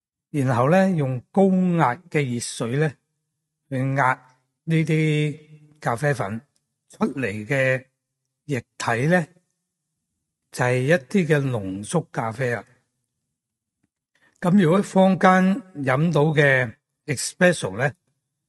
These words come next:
通常呢，就係，就咁壓咗一杯大約三十至五十mL 嘅咖啡，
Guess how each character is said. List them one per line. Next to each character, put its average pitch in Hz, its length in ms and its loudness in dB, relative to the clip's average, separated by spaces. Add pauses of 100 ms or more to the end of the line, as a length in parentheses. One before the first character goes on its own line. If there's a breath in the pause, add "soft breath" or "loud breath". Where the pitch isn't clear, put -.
(140)
通 214 320 2
常 117 300 -6
呢， 160 180 -2
就 160 160 -4
係， 113 540 -4 (180)
就 139 180 -4
咁 165 280 2
壓 151 160 4
咗 143 240 -2
一 175 160 2 (100)
杯 170 460 0
大 113 200 -8
約 131 220 -2
三 175 560 -2
十 139 160 -4 (220)
至 135 380 -2
五 131 260 -4
十 131 100 -4
mL 151 380 -2
嘅 110 420 -4 (240)
咖 123 180 0
啡， 139 300 0